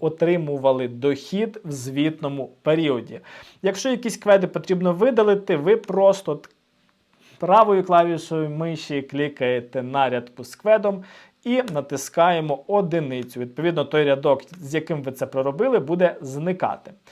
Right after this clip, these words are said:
Окей, кведи ми внесли. І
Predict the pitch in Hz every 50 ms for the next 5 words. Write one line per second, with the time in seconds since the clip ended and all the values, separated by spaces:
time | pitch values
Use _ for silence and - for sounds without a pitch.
0 | - - - - - 196 180 185 - 143 117 - - - _ _ _ _ - 147
1 | 151 170 175 170 156 143 139 135 139 139 135 127 113 - 123 123 151 160 185 220
2 | 247 240 240 - 220 214 202 202 - - - _ _ _ - 254 247 247 247 226
3 | 180 139